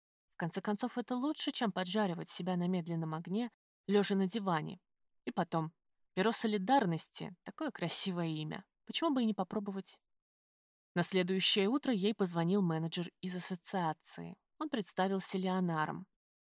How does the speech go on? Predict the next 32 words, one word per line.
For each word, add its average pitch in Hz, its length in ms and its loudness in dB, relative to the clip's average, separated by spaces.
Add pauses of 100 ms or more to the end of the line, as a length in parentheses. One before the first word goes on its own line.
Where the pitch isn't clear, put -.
(120)
По 160 60 -4
телефону 320 580 2
его 226 260 2
голос 214 320 0
казался 233 480 -2
чистым - 500 -4
и 226 100 -4
веселым. 185 520 -2 (600)
Он 170 100 0
предложил 185 460 4
ей 185 220 0
встретиться - 600 -6
в - 80 -10
тот 196 200 -2
же 202 120 -2
день 170 460 -6
в - 20 -20
его 180 300 -2
офисе 220 420 -2
в 185 60 -4
двенадцатом 165 760 -2
округе. 165 520 -4 (320)
Захваченная 269 760 4
врасплох, 240 560 4
Солен 214 300 2
согласилась 190 760 2
и 180 40 0
записала 180 640 2
адрес 180 300 0
на 175 100 0
клочке 170 400 -2
бумаги. 175 560 0